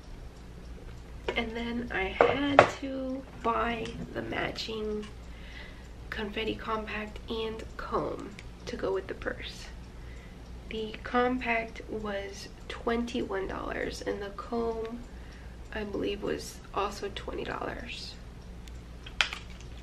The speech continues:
And then everything must be confetti. I bought another confetti set. This one is by Sam Fink Fifth Avenue.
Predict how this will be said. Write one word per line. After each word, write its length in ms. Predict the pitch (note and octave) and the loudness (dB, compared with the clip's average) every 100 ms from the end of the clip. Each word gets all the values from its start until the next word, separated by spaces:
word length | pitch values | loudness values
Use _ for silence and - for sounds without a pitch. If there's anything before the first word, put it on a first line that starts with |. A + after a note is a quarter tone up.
| - - - - - - - | -8 -8 -8 -8 -8 -8 2
And 680 | - - - - - - A#3 | 4 4 2 12 12 12 2
then 440 | A#3+ A#3+ B3 B3+ B3+ - - - B3 - - - - - | -2 -2 -2 -2 -2 -4 2 8 6 6 -6 -8 -8 0
everything 520 | A#3+ D#4+ D#4 E4 D#4 | 6 6 6 6 8
must 320 | C#4+ A#3+ A#3+ | 8 6 2
be 260 | - G#3+ G3+ | -2 -2 -2
confetti. 680 | - G#3+ G#3 F#3+ F3 E3+ G#3 - | -4 -4 2 4 6 2 0 -2
I 140 | G#3+ G#3+ | 2 2
bought 380 | G#3+ G#3+ G#3+ - - | 2 2 2 0 -4
another 580 | G#3+ G#3+ G#3+ G#3+ A3 A3 - | -2 2 4 4 2 -2 -4
confetti 540 | A3 G#3 G#3+ G#3 G#3 - - | -4 -2 0 2 0 -4 -4
set. 400 | - - - - - - - - - | -4 -4 -6 -10 -10 -10 -10 -10 -2
This 260 | A#3 A#3+ - | 4 4 4
one 140 | C#4 | 4
is 280 | - A#3+ A#3+ - A3 | 6 4 2 -4 4
by 460 | A3 G#3+ G#3+ G#3 - - - - | 6 6 6 2 0 -8 -8 0
Sam 460 | A#3 A3+ A#3 B3 B3 - | 2 4 4 2 0 0
Fink 360 | - A3 A3 - - - - | 6 8 6 -2 -6 -4 4
Fifth 180 | A#3+ | 4
Avenue. 600 | A#3+ A3 G#3 G#3+ G#3+ A3+ | 6 4 4 4 4 4